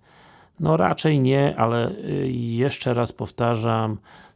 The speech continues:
to do mnie, do lekarza należy, y, końcowa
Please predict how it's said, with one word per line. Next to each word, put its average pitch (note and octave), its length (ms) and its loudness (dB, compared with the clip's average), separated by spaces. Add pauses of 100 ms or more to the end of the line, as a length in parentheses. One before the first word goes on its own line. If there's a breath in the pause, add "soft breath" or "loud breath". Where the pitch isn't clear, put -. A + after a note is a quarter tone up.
to G#2+ 400 2
do B2+ 360 0
mnie, C#3 280 2
do A2 160 0
lekarza A2 480 0
należy, G2+ 460 -2
y, G#2+ 440 -6
końcowa G#2 800 -4